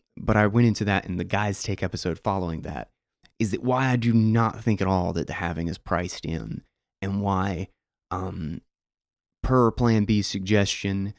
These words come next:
and my current thinking, is that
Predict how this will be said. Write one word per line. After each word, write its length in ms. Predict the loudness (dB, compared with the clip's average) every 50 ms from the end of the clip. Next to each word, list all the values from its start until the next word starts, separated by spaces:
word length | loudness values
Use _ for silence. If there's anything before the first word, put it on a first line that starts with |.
| _ _ _ _ _
and 680 | -6 -4 -2 0 0 0 0 0 0 -2 -2 -6 -8 -10 -12 -10
my 460 | -4 -2 0 0 2 2 2 2 0 0
current 480 | -4 -4 -4 -2 0 0 -2 -2 -2 -2
thinking, 520 | 0 0 0 0 -2 -2 0 0 -2 -4 _ _ _ _ _ _ _ -4
is 240 | -2 -2 -2 -2 -2
that 220 | -2 -4 -4 -4